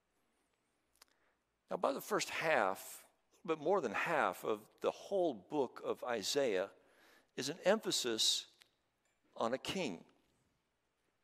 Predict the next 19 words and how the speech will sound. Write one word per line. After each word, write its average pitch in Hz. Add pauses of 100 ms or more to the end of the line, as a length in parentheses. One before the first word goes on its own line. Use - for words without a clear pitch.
(600)
There -
are -
other 185 (140)
sort 165
of - (340)
titles 151 (240)
for 117 (120)
the 104
Savior 139
and 120
the 120
Lord. 123
There's 123
other 117 (100)
aspects 147
of 113 (360)
who 170
he 131
is. 175